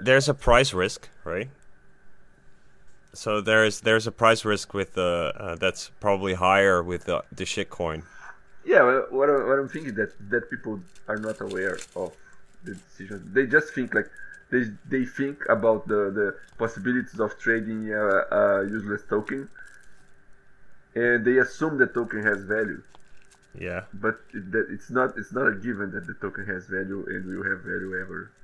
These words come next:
Speaker 2: And people do not seem to realize that. And Bitcoin is much, it's much better because Bitcoin has a much bigger chance of having value and keeping value and
Speaker 1: I
Speaker 2: growing
Speaker 1: agree.
Speaker 2: value.
Speaker 1: I agree.
Speaker 2: And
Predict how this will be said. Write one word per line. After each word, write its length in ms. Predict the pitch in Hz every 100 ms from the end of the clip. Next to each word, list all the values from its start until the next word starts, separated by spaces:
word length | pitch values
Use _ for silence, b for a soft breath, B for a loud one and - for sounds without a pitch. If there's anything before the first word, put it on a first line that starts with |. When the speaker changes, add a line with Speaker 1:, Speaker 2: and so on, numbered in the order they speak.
| -
Speaker 2:
And 200 | - 98
people 300 | 104 104 104 87 - 87
do 120 | 90
not 260 | 95 98 -
seem 140 | 92
to 80 | 90
realize 460 | 90 87 87 92 90
that. 160 | - - - - b b b b b -
And 180 | 110 110
Bitcoin 520 | 143 - 147 151 -
is 160 | 117 113
much, 200 | 127 - - - 107
it's 140 | 104
much 240 | 117 113
better 220 | 104 104 95
because 380 | 95 110 101 90
Bitcoin 340 | - 104 101
has 300 | 101 101 - B B B
a 60 | -
much 180 | 104 107 -
bigger 220 | 98 98
chance 380 | - 101 95 98
of 140 | 95 -
having 360 | 98 101 101 95
value 320 | 98 95 98 95
and 140 | 98 -
keeping 260 | - 98 92
value 360 | 95 95 95
and 280 | 87 92 98 - - -
Speaker 1:
I 200 | - 135
Speaker 2:
growing 200 | 143 143 101
Speaker 1:
agree. 140 | 95
Speaker 2:
value. 280 | 92 95 - -
Speaker 1:
I 120 | 98
agree. 240 | 98 101
Speaker 2:
And 60 | 90